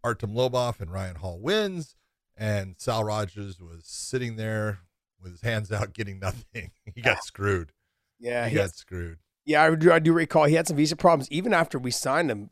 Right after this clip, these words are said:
Speaker 2: Good thing we kept going to the U K so he was able to fight, but he had some visa problems even after we signed him.
Speaker 1: Yep.
Speaker 2: Uh, they got it all sorted out, and so him and Maz Burnell should be a great fight. Maz Burnell is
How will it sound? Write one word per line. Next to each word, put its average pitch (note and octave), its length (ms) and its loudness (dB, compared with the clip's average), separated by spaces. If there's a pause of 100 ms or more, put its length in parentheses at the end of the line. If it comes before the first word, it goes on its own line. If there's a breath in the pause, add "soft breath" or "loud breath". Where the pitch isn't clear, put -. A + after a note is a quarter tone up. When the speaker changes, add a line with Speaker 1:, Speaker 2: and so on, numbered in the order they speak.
Speaker 2:
Good C#3 140 -2
thing C#3+ 120 0
we C3+ 120 2
kept C3+ 220 -2
going C#3+ 220 2
to C3 40 -6
the B2 100 -6
U A#2+ 120 -4
K C#3+ 260 -2
so C3 120 -4
he B2 80 -4
was A#2 120 -4
able B2 160 -2
to A2+ 80 -6
fight, C#3 380 -2
but A2+ 80 -10
he C#3 80 -2
had D#3+ 120 -2
some D3 120 -4
visa C3 220 -4
problems A#2+ 360 -2
even A#2 140 -4
after A2+ 240 -6
we G#2+ 100 -8
signed A#2 320 -6
him. G2 120 -14 (480 loud breath)
Speaker 1:
Yep. A2 100 -14
Speaker 2:
Uh, C3+ 160 -2
they C3+ 120 -2
got C#3+ 160 4
it D3+ 60 4
all D3+ 140 6
sorted C#3+ 380 0
out, D#3 280 4
and C#3 140 -2
so D3 140 4
him F#3+ 300 6
and F3+ 100 6
Maz E3+ 200 6
Burnell E3 280 6
should D3+ 160 -2
be D3+ 80 4
a C3+ 40 0
great C#3 460 -2
fight. D#3+ 280 4
Maz D3 260 4
Burnell D3 280 4
is G2+ 120 -6